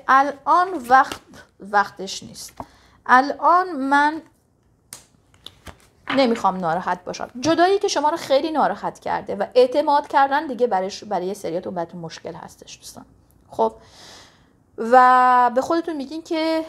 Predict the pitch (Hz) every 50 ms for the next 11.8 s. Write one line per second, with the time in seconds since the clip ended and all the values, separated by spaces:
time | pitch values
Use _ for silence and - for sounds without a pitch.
0 | - - - - 247 254 269 247 277 285 294 277 - 285 277 - - 262 233 247
1 | 240 214 220 220 220 226 220 214 233 285 302 294 302 302 302 311 302 233 214 -
2 | - 214 220 208 202 214 214 220 - 220 202 202 - 285 285 - 294 269 277 277
3 | 277 277 - 302 302 311 320 - 240 220 226 233 240 254 240 233 233 - - -
4 | _ _ _ _ 214 202 196 190 190 190 190 185 185 202 208 208 214 247 233 208
5 | 190 208 - 302 285 285 254 226 - 208 196 202 208 214 226 214 214 208 208 214
6 | 233 - - _ - 180 - - 196 190 180 180 175 180 185 202 214 208 214 214
7 | - - - _ _ _ _ _ _ _ _ _ _ _ _ _ _ _ _ _
8 | _ _ _ _ _ _ _ - - - _ _ _ _ _ _ _ _ _ _
9 | _ _ _ _ _ _ _ _ _ _ _ - - - _ _ - - - -
10 | _ _ _ _ _ _ _ _ _ _ _ _ _ _ _ _ _ _ - -
11 | - - - - 247 202 196 226 240 247 247 247 247 - -